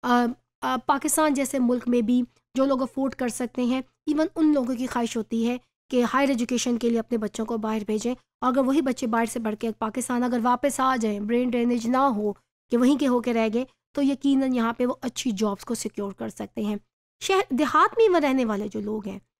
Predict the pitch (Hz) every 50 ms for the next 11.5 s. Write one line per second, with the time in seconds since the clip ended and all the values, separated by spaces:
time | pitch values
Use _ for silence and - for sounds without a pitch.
0 | _ _ _ - 262 254 330 339 339 339 339 285 269 285 - - 320 294 - 320
1 | - - - 320 294 285 320 359 339 302 262 214 - 208 208 185 - _ 202 190
2 | 208 - _ _ _ _ 262 254 - - 294 277 277 302 311 311 269 - _ _
3 | _ - - - 320 320 349 349 - 302 254 254 254 240 - 240 233 214 214 214
4 | 220 247 277 277 _ _ _ _ - 302 302 269 311 302 247 220 294 339 359 359
5 | 339 285 - - - 233 214 214 247 - _ _ _ _ _ - 247 247 240 240
6 | 214 214 254 254 240 247 233 220 220 214 220 214 220 220 202 226 240 233 208 208
7 | 220 220 226 226 220 214 214 208 214 214 202 196 185 - _ _ _ _ _ -
8 | 220 233 - 233 233 196 233 - - 233 233 - - 294 330 381 - _ _ _
9 | _ - 214 226 233 226 214 233 247 247 247 - 226 226 233 240 254 247 214 233
10 | - 247 - - 240 214 247 269 311 269 285 294 262 233 - - - 233 214 220
11 | - 226 220 190 - 208 208 202 233 285